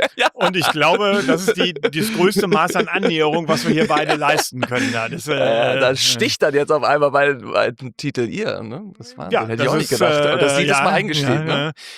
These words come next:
Speaker 2: Aber, äh, man muss es tatsächlich so sagen, weil wir uns ja in einem Bereich bewegen, das ist das Entscheidende,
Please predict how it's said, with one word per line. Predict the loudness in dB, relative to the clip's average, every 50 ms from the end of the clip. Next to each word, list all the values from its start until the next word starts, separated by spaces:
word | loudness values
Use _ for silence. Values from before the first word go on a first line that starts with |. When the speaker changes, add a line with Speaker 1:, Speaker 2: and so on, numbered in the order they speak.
| -12 -4
Speaker 2:
Aber, | -4 0 0 2 0 0 -2
äh, | -2 -4 -4
man | -4 -4 -4 0
muss | 0 0 0 -2
es | -2
tatsächlich | -4 -4 -4 -4 -6 -6 -6 -6
so | -6 -6
sagen, | -4 -2 0 0 0 0 -2 -4 -4 -6 -8 -12 _ _ _ _ _ _ _ -8
weil | -4 -2 0 0 0 0
wir | 0 0 0 0
uns | -2 -4 -2
ja | -2 -2 -2
in | -2 -4
einem | -4 -4 -4 -2 -2
Bereich | -2 0 0 0 0 -2 -4 -6 -6
bewegen, | -4 -2 0 0 2 2 2 0
das | 0 0 0 -2
ist | -2 -2
das | -2
Entscheidende, | -2 -2 -2 -2 0 -2 0 -2 -4 -6 -6